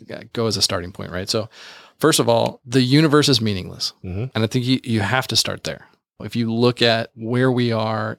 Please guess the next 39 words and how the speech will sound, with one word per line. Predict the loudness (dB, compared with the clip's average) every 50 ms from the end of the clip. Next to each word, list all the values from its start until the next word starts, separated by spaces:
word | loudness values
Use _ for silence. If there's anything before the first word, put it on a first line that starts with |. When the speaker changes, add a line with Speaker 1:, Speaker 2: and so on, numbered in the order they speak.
| _ -10
Speaker 1:
in | -8 -6 -4 -4 -4 -6 -6 -4
just | -2 -2 0 -2 -2
human | -2 -2 -2 -2 -4
existence, | -6 -4 -4 -2 0 0 0 0 -2 -4 -4
it's | -2 -2
such, | -2 -2 -2 -4 -4 -6 -6
like, | -6 -8 -10
a | -12 -12
tiny | -12 -12 -8 -6 -6 -4 -4 -4
blip. | -6 -6 -6 -6 -6 -6 -8 -10 -16 -16 -20 -20 _ _ _ _ _ _ _ _ _ _ _ -16 -12 -10 -10 -10 -10 -12 -14 -6 0
And | 2 4 4 4 4 4 2 2 0 -2
if | -2 -2 -2
you | 0
just | 2 4 4 4 4
look | 2 2 4 4
at | 2 2 2 0
the | 0 0
span | 0 2 2 2 2 2 2
of | 0
time | 0 -2 0 0 0 0 0 -2 -4 -6 -10 -10 -6
and | -4 -4 -4 -4 -4 -4
the | -4 -4
way | -2 -2 0 0 2 2 0 0
that | 0 0 2 2 2 2 0 0 -2 -4 -4
life | 0 0 2 2 2 0
has | -2 -2
progressed | -2 -2 -4 0 0 2 2 2 2 0 -2
and | -2 -6 -6 -4
will | -6 -6
progress, | -6 -6 -4 0 0 0 2 0 -2 -2
where | -6 -8
we're | -6 -4 -2
all | -2 -2 -2
just | -4 -6 -8 -10
burn | -10 -2 2 4 4 4 4
up | 2 0 -2
in | -4 -2
the | 0 2
sun, | 2 4 2 2 0 -4 -6 -8